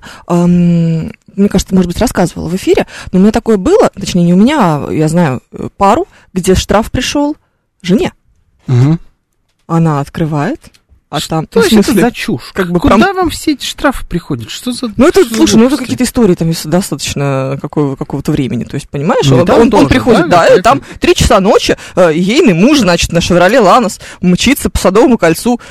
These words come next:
Speaker 1: с какой-то девицей, даже не с какой-то, а совершенно конкретной, там уже нормально можно рассмотреть, что это за девица.
Speaker 2: Фу,
Speaker 1: Прям
Speaker 2: всё ещё
Speaker 1: фу.
Speaker 2: на «Ланос».
Speaker 1: По-моему,
Speaker 2: Купи
Speaker 1: «Ланос».
Speaker 2: машину. <laughs>
Speaker 1: По-моему,
Speaker 2: Нормально
Speaker 1: «Ланос»,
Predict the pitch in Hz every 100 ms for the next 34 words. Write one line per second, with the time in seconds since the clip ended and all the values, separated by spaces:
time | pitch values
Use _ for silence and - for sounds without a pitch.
0 | - - 165 262 175 156 220 - 156 214
1 | 226 214 - 185 277 - 196 240 233 202
2 | 196 214 202 156 - 165 151 175 160 165
3 | 170 427 233 165 156 160 - 156 143 139
4 | - 131 - 180 127 - - - _ -
5 | - - - - - 170 190 - - _
6 | - 151 139 131 - 139 131 131 113 131
7 | 196 101 - - _ _ - 202 - 170
8 | 202 294 240 - 190 - 208 180 117 -
9 | 220 233 330 247 277 247 233 214 190 170
10 | 156